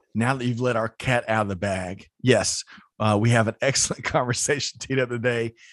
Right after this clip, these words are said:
as we're gonna be talking about a nonprofit organization based in Cincinnati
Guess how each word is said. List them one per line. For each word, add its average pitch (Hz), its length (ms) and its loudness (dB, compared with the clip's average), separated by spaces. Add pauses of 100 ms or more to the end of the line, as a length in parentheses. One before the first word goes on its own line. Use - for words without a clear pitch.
(180)
as 117 120 -2
we're 139 60 2
gonna 143 120 6
be 135 40 -8
talking 147 320 4
about 127 160 4
a 117 40 2
nonprofit 117 560 0
organization 104 680 -4
based 110 320 0
in 117 60 -2
Cincinnati 107 680 -2